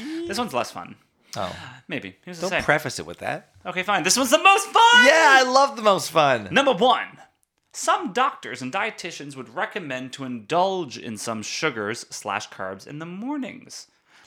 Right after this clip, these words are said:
Speaker 1: like maple syrup, et cetera. Number two.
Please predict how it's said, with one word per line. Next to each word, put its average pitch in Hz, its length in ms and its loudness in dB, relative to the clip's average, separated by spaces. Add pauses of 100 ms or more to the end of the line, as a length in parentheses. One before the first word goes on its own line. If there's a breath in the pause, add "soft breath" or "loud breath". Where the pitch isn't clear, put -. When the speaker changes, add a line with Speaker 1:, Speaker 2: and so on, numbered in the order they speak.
Speaker 1:
like 104 220 -10
maple 107 220 -10
syrup, 165 420 -14 (260)
et - 120 -18
cetera. 240 300 -14 (1000 soft breath)
Number 101 200 -16
two. 175 320 -12